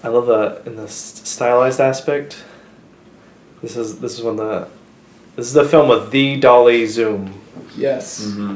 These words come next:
Speaker 1: That, that summarizes the whole movie in a single camera move and shot. And it's, like, so poignant. Like, that's, yeah. When I think of the style of this film, that stands out immensely.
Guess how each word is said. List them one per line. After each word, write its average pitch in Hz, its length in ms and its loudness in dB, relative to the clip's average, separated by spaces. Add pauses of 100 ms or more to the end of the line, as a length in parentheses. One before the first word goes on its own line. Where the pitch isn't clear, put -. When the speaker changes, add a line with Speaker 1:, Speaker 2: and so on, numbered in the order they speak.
(140)
Speaker 1:
That, 120 280 0
that 123 140 -2
summarizes 120 480 0
the 110 80 -4
whole 123 320 -4
movie 104 560 -6 (720)
in 107 140 -14
a 101 60 -14
single 110 600 -6 (300)
camera 107 400 -6
move 104 220 -4
and 101 180 -12
shot. 104 440 -8 (1040)
And - 100 -20
it's, 107 160 -16
like, 107 100 -12
so 110 220 -6
poignant. 107 500 -12 (340)
Like, - 120 -20
that's, - 260 -16 (440)
yeah. - 200 -14 (140)
When 113 100 -12
I 107 40 -8
think 117 100 -2
of 107 60 -2
the 107 40 -2
style 107 320 4
of 101 60 0
this 101 140 -8
film, 101 180 -10
that 107 120 -10
stands 101 300 -10
out 101 260 -8 (500)
immensely. 110 600 -10